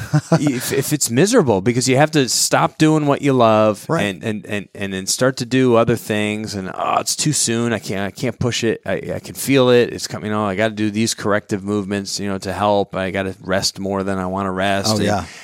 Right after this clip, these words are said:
Speaker 1: it, it's really tough to get over that,
Speaker 2: Definitely.
Speaker 1: those chronic, uh, pains.
Speaker 2: Oh, yeah.
Speaker 1: Yeah.
Speaker 2: Yeah. But my structure, what I'm doing, just th-, go into mine. I kinda went off on that a little bit, but
Speaker 1: Yeah.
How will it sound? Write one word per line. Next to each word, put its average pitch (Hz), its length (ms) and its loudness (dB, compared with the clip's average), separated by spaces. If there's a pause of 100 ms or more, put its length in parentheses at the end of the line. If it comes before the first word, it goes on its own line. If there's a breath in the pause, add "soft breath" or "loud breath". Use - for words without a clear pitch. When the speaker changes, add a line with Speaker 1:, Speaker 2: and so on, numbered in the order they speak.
(120 loud breath)
Speaker 1:
it, 120 140 2
it's 107 260 -4
really 127 320 2
tough - 500 -2
to 107 100 -4
get 95 260 0
over 101 580 0 (300 loud breath)
that, - 20 -14
Speaker 2:
Definitely. 107 400 2
Speaker 1:
those 98 140 2
chronic, 98 640 -2 (180)
uh, 90 180 -2
pains. 87 640 -6
Speaker 2:
Oh, 110 120 0
yeah. 82 300 -2
Speaker 1:
Yeah. 87 400 -4
Speaker 2:
Yeah. 85 200 -6
But 113 140 -4
my 139 200 6
structure, 147 600 0
what 123 160 2
I'm 110 160 0
doing, 101 440 -2
just 107 400 -6
th-, 113 220 -4
go 131 200 2
into 127 180 0
mine. 117 420 2
I 113 120 2
kinda 117 240 2
went 113 160 2
off 123 220 0
on 120 100 2
that 104 140 2
a 98 40 -4
little 98 140 -2
bit, 110 180 -2
but 110 100 2
Speaker 1:
Yeah. 101 100 0